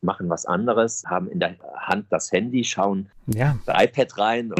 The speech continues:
Speaker 2: <laughs>
Speaker 1: und
Speaker 2: Second Screen, genau.
Speaker 1: Genau, und sind, sind dann trotzdem nicht dabei. Also,
Speaker 2: Ja.
Speaker 1: und das ist dann schon,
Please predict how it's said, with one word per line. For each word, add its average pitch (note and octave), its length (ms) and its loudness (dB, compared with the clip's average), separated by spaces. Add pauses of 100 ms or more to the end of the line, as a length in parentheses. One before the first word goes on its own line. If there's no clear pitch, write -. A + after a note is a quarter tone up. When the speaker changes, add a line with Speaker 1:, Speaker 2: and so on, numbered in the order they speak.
(160)
Speaker 2:
<laughs> - 200 -10
Speaker 1:
und F#2 340 -4
Speaker 2:
Second - 400 2
Screen, F#3+ 400 4
genau. E3+ 360 6
Speaker 1:
Genau, C3+ 360 0
und - 120 -2
sind, C#3 160 -2
sind C#3 100 2
dann A#2 100 2
trotzdem C#3 300 0
nicht B2+ 180 -4
dabei. G2 440 0 (160)
Also, G#2 340 -2
Speaker 2:
Ja. - 180 0 (160)
Speaker 1:
und G2+ 200 0
das A2+ 160 0
ist - 160 -8
dann G2+ 140 0
schon, A#2 360 0